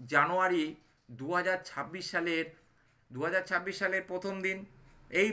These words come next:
প্রথম দিনে ধনু রাশি কিন্তু প্রবল সম্ভাবনা অর্থপ্রাপ্তির। অর্থ সুখ আছে, রোগ থেকে মুক্তির একটা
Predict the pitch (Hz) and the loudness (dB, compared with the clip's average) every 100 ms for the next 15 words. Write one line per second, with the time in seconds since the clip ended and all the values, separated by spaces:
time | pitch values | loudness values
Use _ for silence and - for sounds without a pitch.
0 | 214 196 202 190 185 185 180 147 170 180 | 0 -4 -2 -4 -4 -2 -2 -2 -2 4
1 | 170 160 170 170 165 160 151 120 - - | 4 4 -2 -2 -4 -2 -2 -2 -6 -12
2 | - - - 208 226 233 214 208 190 185 | -12 -14 0 4 8 8 6 4 2 4
3 | 180 175 165 160 175 151 151 147 147 131 | 4 6 6 4 0 4 2 4 0 0
4 | - - - - - - - - 127 147 | -4 -10 -10 -10 -10 -10 -12 -8 2 2
5 | - 180 202 - 180 180 208 214 - - | 4 2 2 4 4 8 8 8 4 -10
6 | - 127 160 208 202 208 208 185 180 180 | -6 2 6 6 4 0 2 0 -2 -6
7 | - 190 180 175 | -4 4 4 4